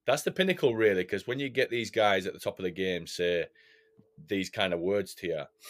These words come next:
it's what you work for. And, you know, somebody like that, you know, s-, Rashid, for example, you, I don't know, I don't think you can get better than that, really. You know, that's kind of what you, you,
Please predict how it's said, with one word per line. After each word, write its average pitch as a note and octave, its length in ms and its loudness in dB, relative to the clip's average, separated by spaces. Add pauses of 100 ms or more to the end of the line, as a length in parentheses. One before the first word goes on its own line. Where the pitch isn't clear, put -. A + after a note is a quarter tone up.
(400)
it's - 180 -10
what F#2 160 4
you F#2+ 100 -2
work G2 300 2
for. - 260 -4 (960)
And, F2 460 -2 (320)
you F#2 140 -4
know, D#2 280 -2 (320)
somebody A2 300 0
like G2 200 6
that, F#2 260 2 (100)
you F#2+ 100 -6
know, F2 300 2 (320)
s-, - 200 -16
Rashid, F#2 460 -2
for - 100 -8
example, D#2+ 560 -8 (880)
you, - 240 -8
I - 60 -12
don't B2 140 0
know, A#2 120 2
I G#2 100 6
don't C3 140 2
think C#3+ 120 -4
you C3+ 60 -4
can A#2+ 100 -6
get G#2 160 4
better A2 220 6
than G2 140 -4
that, F2 160 -2
really. E2 340 0 (580)
You G2 120 -8
know, F2+ 120 0
that's G#2+ 240 0
kind A#2+ 240 0
of A2 60 0
what G#2+ 160 4
you, G2+ 240 4 (960)
you, F#2+ 260 -4